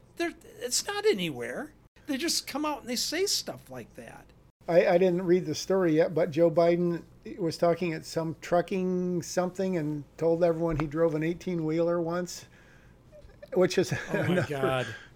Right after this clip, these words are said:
Speaker 2: total lie.
Speaker 1: Ugh.
Speaker 2: I don't know who his, quote, handlers are, but they must just cringe every time he goes out in public or even any time he opens his mouth, really.
Speaker 1: Exactly.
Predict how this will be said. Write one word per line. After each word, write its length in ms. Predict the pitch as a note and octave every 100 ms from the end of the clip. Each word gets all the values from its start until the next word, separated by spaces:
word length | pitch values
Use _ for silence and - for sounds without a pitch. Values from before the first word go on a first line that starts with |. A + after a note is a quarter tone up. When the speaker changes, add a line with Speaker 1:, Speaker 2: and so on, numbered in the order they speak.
| - - - -
Speaker 2:
total 420 | - G3+ F#3+ E3
lie. 500 | D#3 D3+ D3 F3 F#3 C#3
Speaker 1:
Ugh. 280 | C3+ A#2+ G#2+ - _ -
Speaker 2:
I 120 | F3
don't 160 | A3 F#3
know 180 | E3+
who 220 | D#3 F#3 E3+
his, 180 | C#3+
quote, 300 | - F3 F3 A2
handlers 540 | E3 F#3+ D3+ D3 C3
are, 160 | C#3 C#3
but 160 | D3
they 120 | E3+
must 280 | F3+ D#3+ -
just 240 | D#3+ C#3+ -
cringe 340 | F3 F3 D3
every 220 | D#3 D#3
time 380 | D3 D#3 D3+ D3 - -
he 160 | F3+ D#3+
goes 320 | E3 D#3+ C#3
out 180 | D#3+ D3
in 120 | C3
public 460 | - F#3+ E3 D#3 E3+
or 100 | D3+
even 540 | E3 C#3+ C#3+ C3 A#2+ - G3
any 220 | E3 D3+
time 260 | E3 E3
he 80 | D#3
opens 260 | D#3+ E3+ C#3+
his 160 | B2+
mouth, 320 | C#3+ D#3+ C#3+ D#3
really. 340 | D3+ E3+ E3+ - - -
Speaker 1:
Exactly. 600 | E3 F3+ F#3 G3 C#3